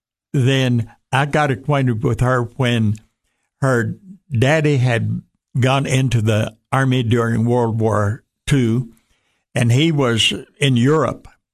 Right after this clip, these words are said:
And because he was gone, Molly's mother took Molly and herself back to Jackson, Tennessee, our hometown.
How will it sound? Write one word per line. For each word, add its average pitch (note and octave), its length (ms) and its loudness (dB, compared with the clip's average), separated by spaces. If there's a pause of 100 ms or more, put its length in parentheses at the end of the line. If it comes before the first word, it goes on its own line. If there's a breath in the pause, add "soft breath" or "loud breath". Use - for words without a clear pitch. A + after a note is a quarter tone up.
(800)
And B2+ 480 0
because C3 560 2
he F#3 180 2
was B2 280 -2
gone, C3+ 560 -2 (1000)
Molly's A#2+ 720 0 (440)
mother A#2+ 640 0 (320 soft breath)
took C3+ 280 0
Molly B2 420 0
and A#2 360 0
herself A2+ 640 0
back B2 400 -4
to B2+ 100 -2
Jackson, B2 580 -2
Tennessee, C3 500 -2
our A2 200 0
hometown. A#2 760 -2